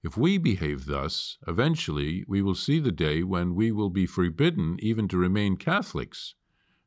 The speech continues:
No, absolutely not. We must press forward toward our goal boldly and courageously, following the path God has shown us and going wherever the Spirit of God leads us,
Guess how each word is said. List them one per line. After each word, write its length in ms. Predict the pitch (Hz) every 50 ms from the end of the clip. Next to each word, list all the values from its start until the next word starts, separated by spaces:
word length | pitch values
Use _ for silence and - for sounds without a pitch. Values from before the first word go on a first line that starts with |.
| _
No, 340 | - 120 117 95 - - - _ _ _ _ _ -
absolutely 640 | 104 117 135 131 - - 110 107 104 92 90 85
not. 260 | 82 78 73 - - - _ _ _ _ _ - - _ _ _ _ _ _ _ -
We 180 | 107 123 143 151
must 300 | 139 131 120 - - -
press 260 | - 123 127 - -
forward 640 | - - 101 90 80 73 71 69 73 76 82 - _ _ _ _ _ _ _
toward 300 | - - 107 110 120 123
our 140 | 120 120 113
goal 560 | 104 92 80 85 82 80 78 76 80 95 90 87 -
boldly 840 | - 120 147 160 156 135 98 78 64 - 76 71 73 87 95 - - -
and 180 | 95 92 87
courageously, 920 | - - 98 90 110 135 147 120 95 82 78 - - - 67 67 78 90 - _ _ _ _ _ _ _
following 540 | _ - - 110 117 139 156 165 160 156 151
the 80 | 143 139
path 540 | - - - 92 78 78 76 - - -
God 300 | - 92 90 92 107 113
has 120 | 117 123 107
shown 320 | - - - 120 101 85
us 420 | 67 62 - - - - - - - _ _ _ _ _ -
and 160 | 90 85 78
going 320 | 98 104 110 120 123 117
wherever 420 | 101 90 87 85 - 110 127 147 147
the 120 | 139 135
Spirit 420 | 131 - - - 120 120 120 117
of 140 | 113 104 -
God 280 | - 95 87 87 80 76
leads 380 | 90 120 156 160 127 92 76
us, 400 | 69 60 60 58 - - - -